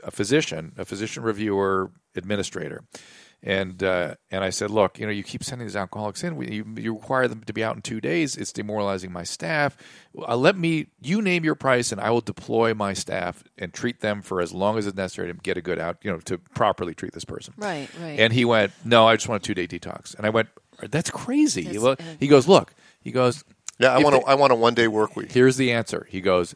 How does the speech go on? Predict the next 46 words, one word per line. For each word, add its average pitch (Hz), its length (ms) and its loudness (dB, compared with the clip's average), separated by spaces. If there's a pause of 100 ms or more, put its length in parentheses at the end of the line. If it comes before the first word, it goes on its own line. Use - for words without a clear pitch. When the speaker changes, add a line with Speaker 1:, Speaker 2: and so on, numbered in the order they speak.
Speaker 1:
he 101 100 -8
said 160 240 2
these 165 200 -2
words 131 340 2
to - 60 -4
me. 87 60 -4
I'll 82 80 -8
never 101 300 -2
forget 104 380 -6
'em. 80 140 -8 (480)
He 113 100 0
said, 107 320 4
"Look, 113 340 6 (360)
if - 140 -2
they, 147 380 6
if, 117 180 0
if 113 180 -2
they 147 160 8
go 151 140 4
out 127 160 6
and - 80 -6
they 110 100 -2
drink 120 240 -4
again, 98 160 -2
of 95 80 -4
course 135 300 0
they 110 100 -2
will, 85 220 -2
but 101 100 -4
if - 80 -14
they 117 100 0
do 135 200 2
that 127 180 2
three 131 220 -2
times, 131 460 -6
then 117 200 0
they'll 127 160 2
lose 117 180 2
their 107 140 0
job. 98 400 -2
Then 107 160 -2
they're 107 100 0
no 98 140 0
longer 92 300 -4
my 82 160 -8
concern." - 480 -12